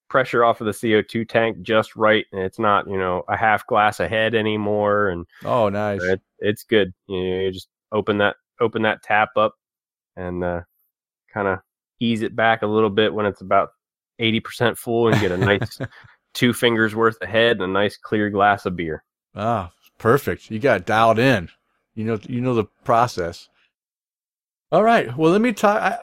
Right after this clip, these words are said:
Speaker 2: let me talk real quickly about two beers from my trip to Israel that I haven't already talked about. I, I had a lot of beer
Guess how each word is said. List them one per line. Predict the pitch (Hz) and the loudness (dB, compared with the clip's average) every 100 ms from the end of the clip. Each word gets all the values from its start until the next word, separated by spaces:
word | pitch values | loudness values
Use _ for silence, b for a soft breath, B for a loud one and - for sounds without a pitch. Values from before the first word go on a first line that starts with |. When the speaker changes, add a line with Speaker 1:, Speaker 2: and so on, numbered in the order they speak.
| 554 | -4
Speaker 2:
let | 196 | -2
me | 247 | 0
talk | - 208 - | 2 0 4
real | 190 | 0
quickly | - 180 175 165 | 2 0 4 2
about | 151 147 143 | 4 2 2
two | - 185 | -2 -2
beers | 147 135 139 139 139 - - - | 2 2 4 2 0 -6 -14 -20
from | - 139 127 127 | -6 0 2 2
my | 117 113 | 2 2
trip | 110 147 - | 0 -4 -2
to | |
Israel | - 117 123 123 | -2 0 2 2
that | 113 | 2
I | 104 | 2
haven't | 117 113 | 2 2
already | 110 | 0
talked | 101 104 101 | 2 2 0
about. | 98 101 101 - | -2 -2 -2 -2
I, | 107 107 | -4 -4
I | - 117 | 0 2
had | 135 | 2
a | 110 | 2
lot | 127 160 139 | 4 4 2
of | |
beer | 135 143 143 147 | 2 4 4 2